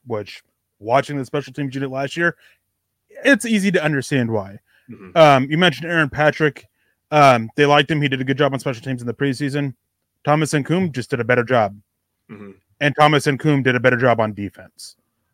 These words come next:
Speaker 2: Yeah.
Speaker 1: Um, especially, especially when it mattered in that final, in that preseason finale.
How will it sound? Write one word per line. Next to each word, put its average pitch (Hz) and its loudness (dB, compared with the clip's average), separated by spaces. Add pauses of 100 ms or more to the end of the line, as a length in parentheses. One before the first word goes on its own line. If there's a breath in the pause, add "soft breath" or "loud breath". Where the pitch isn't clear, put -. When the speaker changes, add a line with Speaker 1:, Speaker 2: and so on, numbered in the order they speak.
(140)
Speaker 2:
Yeah. 107 -8
Speaker 1:
Um, 98 -4 (300)
especially, 147 0
especially 156 0
when 156 -2
it 143 -4
mattered 139 2
in 156 -2
that 151 2
final, 151 -2 (240 soft breath)
in 156 0
that 151 -2
preseason 147 -6
finale. 120 -6